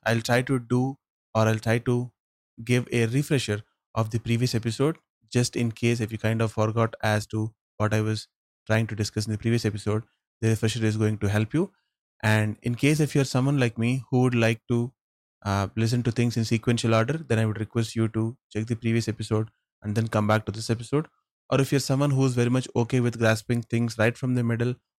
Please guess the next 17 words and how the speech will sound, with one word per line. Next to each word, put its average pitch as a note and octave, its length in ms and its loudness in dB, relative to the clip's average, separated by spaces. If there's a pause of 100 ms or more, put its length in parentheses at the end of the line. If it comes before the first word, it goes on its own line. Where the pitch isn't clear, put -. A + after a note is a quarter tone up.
of A2+ 200 0
the B2 80 2
bat, A#2 240 2
then A2+ 180 0
I A2+ 60 0
would G#2+ 160 -2
say, A#2 320 0 (240)
please A#2 160 0
go A#2 100 -2
ahead A2 140 2
and G#2+ 120 -2
start, G#2 360 0 (400)
uh, G2+ 100 0
listening G#2 360 -2
to G#2+ 100 -4
the, A#2 160 -4 (440)
uh, F#2+ 120 -4